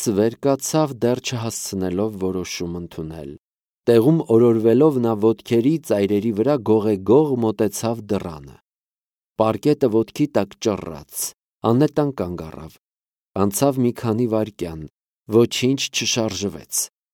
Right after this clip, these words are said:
Բայց նա զգում էր, որ Ֆիլիպը սուս է արել դռան հետևում և սպասում է։ Եվ Ֆիլիպը նույնպես գիտեր,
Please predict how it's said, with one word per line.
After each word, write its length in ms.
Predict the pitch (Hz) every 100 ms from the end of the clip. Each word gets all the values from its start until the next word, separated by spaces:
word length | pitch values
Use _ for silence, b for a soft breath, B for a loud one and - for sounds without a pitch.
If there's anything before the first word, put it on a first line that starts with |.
| _ _ _ _ _ -
Բայց 220 | 92 -
նա 180 | 107 107
զգում 420 | 95 95 117 127
էր, 220 | 98 87 _ _
որ 180 | - 113
Ֆիլիպը 460 | 98 113 110 113 98
սուս 260 | - - -
է 100 | 80
արել 300 | 85 95 98
դռան 320 | 95 104 98
հետևում 540 | 95 104 95 117 107
և 260 | 98 101 95
սպասում 800 | - - 98 95 - - 87 78
է։ 100 | - _ _ _ _ _ _ _ _ _ -
Եվ 180 | 113 147
Ֆիլիպը 440 | - 180 202 139
նույնպես 480 | 107 156 135 92 82 110
գիտեր, 440 | 107 - 95